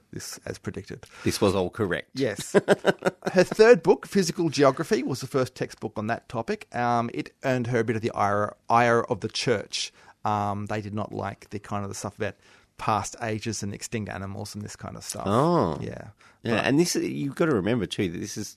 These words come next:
Speaker 2: geology before they'd acknowledged tectonic plate movement
Speaker 1: Yeah,
Speaker 2: and all sorts.
Speaker 1: yeah,
Speaker 2: So it's pretty,
Speaker 1: absolutely.
Speaker 2: it's, it's pretty sort of, uh, edgy stuff.
Speaker 1: Yes. Uh, now, she died in eighteen seventy-two, aged ninety-one.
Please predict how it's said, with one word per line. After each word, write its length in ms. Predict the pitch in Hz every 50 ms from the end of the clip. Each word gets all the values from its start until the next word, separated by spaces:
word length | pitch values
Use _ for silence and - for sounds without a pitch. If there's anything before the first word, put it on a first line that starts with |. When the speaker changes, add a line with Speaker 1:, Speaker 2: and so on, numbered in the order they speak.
| _ - - - _ - - 95
Speaker 2:
geology 560 | 95 - 92 92 92 98 101 98 - 92 85
before 420 | 80 85 80 - - - 90 90
they'd 200 | 87 90 87 85
acknowledged 680 | 85 82 - 92 85 80 82 82 82 80 - - - - _ _ _ _ - - - - _ _ _ -
tectonic 560 | - 131 - - - - - 107 95 85 - _ _
plate 340 | - - 110 101 - -
movement 460 | - 95 101 101 104 101 95 - 135 185
Speaker 1:
Yeah, 100 | 226 165
Speaker 2:
and 100 | 107 85
all 100 | 110 110
sorts. 60 | 113 120
Speaker 1:
yeah, 160 | 147 165 113
Speaker 2:
So 180 | 98 - 120
it's 80 | 120 -
pretty, 140 | - 110 113
Speaker 1:
absolutely. 320 | 139 - - 254 - - 147
Speaker 2:
it's, 160 | 143 - -
it's 220 | - 151 - -
pretty 500 | - - - - 214 180 117 95 95 98 -
sort 240 | - - - 113 98
of, 200 | 92 85 80 85
uh, 260 | 85 78 78 78 80 - _ - - - - - _ _
edgy 380 | - 85 107 113 98 101 95 87
stuff. 680 | - - - 90 78 - - - - - - - - _ -
Speaker 1:
Yes. 500 | - 110 98 - - - - - - - _ _ _ - - - - -
Uh, 400 | 147 165 175 175 170 165 165 175
now, 120 | 202 202 190
she 200 | - - 269 226
died 480 | 175 208 196 202 196 196 196 190 165
in 1200 | - - - 170 156 151 151 151 151 151 151 151 151 151 151 147 147 143 143 147 147 143 143 135 - -
eighteen 200 | - 160 156 160
seventy-two, 400 | 147 - 147 147 139 - 170 151
aged 200 | 127 135 123 - -
ninety-one. 760 | 135 131 131 127 - 123 117 110 120 127 135 143 160 170